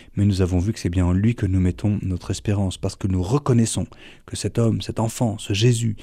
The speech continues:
est Dieu, le Fils de Dieu, le Sauveur de tous les hommes,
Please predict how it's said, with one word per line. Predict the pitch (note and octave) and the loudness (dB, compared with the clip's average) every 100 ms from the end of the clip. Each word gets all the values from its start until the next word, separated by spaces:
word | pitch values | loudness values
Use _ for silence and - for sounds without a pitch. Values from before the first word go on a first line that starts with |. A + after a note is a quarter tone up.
| - - | -16 -4
est | A2 G2+ | -2 0
Dieu, | G2 B2+ A#2+ - - - | 2 2 2 0 -10 -6
le | F2 | -6
Fils | - E3 B2+ | 0 2 4
de | G#2+ | 2
Dieu, | G2 G2+ A#2 - - - | 2 2 0 -6 -16 -6
le | F2 | -2
Sauveur | - G#2+ A2+ F#2+ | 2 2 2 0
de | E2 | -4
tous | - C#3+ | -2 0
les | G#2 F#2+ | 2 2
hommes, | F#2+ G2+ | 0 0